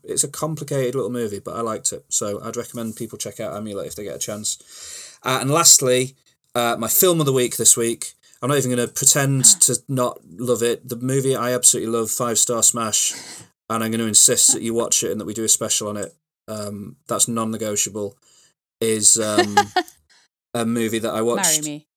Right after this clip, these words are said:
Speaker 1: No. <laughs> Yeah, Marry Me. I haven't seen Marry Me yet, but that's
Speaker 2: <laughs> Marry
Speaker 1: coming.
Speaker 2: Me.
Speaker 1: Uh, I watched this on Friday night and I fell in love with it, and I've been listening to the soundtrack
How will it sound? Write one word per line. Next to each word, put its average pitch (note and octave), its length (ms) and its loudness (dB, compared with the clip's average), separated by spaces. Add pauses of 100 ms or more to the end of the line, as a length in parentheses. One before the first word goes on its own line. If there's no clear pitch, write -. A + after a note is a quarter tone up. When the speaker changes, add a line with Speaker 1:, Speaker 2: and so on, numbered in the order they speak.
(180)
Speaker 1:
No. A2 440 -2 (160)
<laughs> - 260 -10
Yeah, G#2 140 -4
Marry A2 380 -2
Me. G2+ 260 -6
I - 460 -2
haven't C3+ 160 2
seen D3+ 220 4
Marry G#2+ 220 0
Me F#2 120 -6
yet, - 120 -4
but A2 140 -2
that's A2+ 120 0
Speaker 2:
<laughs> - 40 -2
Marry B3+ 80 0
Speaker 1:
coming. G3+ 140 -10
Speaker 2:
Me. - 60 -8 (360)
Speaker 1:
Uh, B2+ 420 4
I C3 120 2
watched D#3 180 4
this - 120 6
on C#3 80 2
Friday C#3+ 340 2
night C3 340 2
and A#2+ 220 0
I A2+ 80 0
fell C3+ 400 2
in B2 180 0
love A#2 140 0
with A2+ 120 0
it, A2+ 160 0
and A2 120 -6
I've G#2 100 -4
been A#2+ 120 -4
listening A#2+ 260 0
to A#2+ 80 -6
the A#2+ 40 2
soundtrack A2+ 640 0